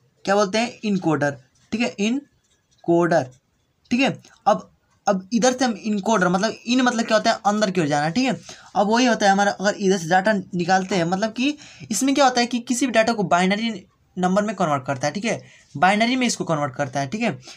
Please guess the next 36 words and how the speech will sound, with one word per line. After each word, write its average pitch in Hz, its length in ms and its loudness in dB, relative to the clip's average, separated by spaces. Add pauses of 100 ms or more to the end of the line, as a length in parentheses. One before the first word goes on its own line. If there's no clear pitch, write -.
(300)
बाइनरी 233 320 2
क्या 254 120 2
होता 226 160 2
है 190 60 2
भाई, 202 120 2
तो 208 120 -4
हमारा 202 200 2
ज़ीरो 180 400 -2
और 175 200 -2
वन 185 180 2
ये 185 60 4
हमारे 175 180 0
बाइनरी 156 340 0
संख्याएं 165 340 -4
होती 156 360 -4
हैं। 190 120 -4 (640)
अब 208 120 6
देखिए, 160 340 2 (400)
अब 220 220 4
जब 208 260 0 (240)
बाहर 208 380 0
निकालेंगे 226 360 2
तो 208 120 -2
हमारा 208 180 2
डिकोडर 180 500 0
हो 139 100 0
जाता 139 120 -2
है, 139 80 -2
ठीक 190 140 -6
है, 247 160 2
डिकोडर 156 600 -2
हो 135 100 -2
जाता 135 280 -4
है, 131 60 -14 (500)
ठीक 277 100 4
है। 262 120 -2